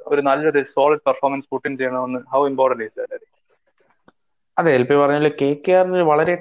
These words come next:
Speaker 2: troublesome ആയിട്ടുള്ള ഒരു position ആണ് ആ fifth bowling option, അതായത് ആ സെക്കൻഡ് pace attack, pacer. കാരണം നമ്മൾ കണ്ടു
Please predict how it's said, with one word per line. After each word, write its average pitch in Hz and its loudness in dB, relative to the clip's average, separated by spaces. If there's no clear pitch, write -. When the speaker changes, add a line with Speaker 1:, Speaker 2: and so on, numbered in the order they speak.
Speaker 2:
troublesome 170 -2
ആയിട്ടുള്ള 160 0
ഒരു 156 2
position 139 -2
ആണ് 127 0
ആ 117 2
fifth - -4
bowling 127 2
option, 110 -2
അതായത് 120 0
ആ 127 0
സെക്കൻഡ് 147 -6
pace 139 -2
attack, - -2
pacer. 131 -2
കാരണം 143 2
നമ്മൾ 156 0
കണ്ടു 156 2